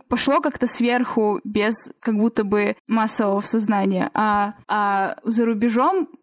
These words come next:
всё-таки это, возможно, были какие-то низовые процессы в том числе и во многом. Поэтому, в-, возможно,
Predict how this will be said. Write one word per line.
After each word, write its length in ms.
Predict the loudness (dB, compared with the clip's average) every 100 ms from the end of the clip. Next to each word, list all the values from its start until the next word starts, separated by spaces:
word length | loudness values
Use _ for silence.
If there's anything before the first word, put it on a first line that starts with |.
| _
всё-таки 380 | -4 -2 -2 -2
это, 320 | -2 0 -4 -4
возможно, 580 | -4 0 2 2 2 2
были 200 | 2 0
какие-то 300 | -2 -2 2
низовые 520 | 2 2 2 2 0
процессы 640 | -2 -2 -2 0 0 0 -2
в 80 |
том 240 | 0 0 0
числе 480 | -2 -2 0 0 2
и 100 | 2
во 120 | 2
многом. 540 | 2 2 0 0 -2 -2 -10 -4
Поэтому, 560 | -2 0 0 0 -2
в-, 220 | -4 -2
возможно, 880 | -2 0 0 0 2 2 2 2 -2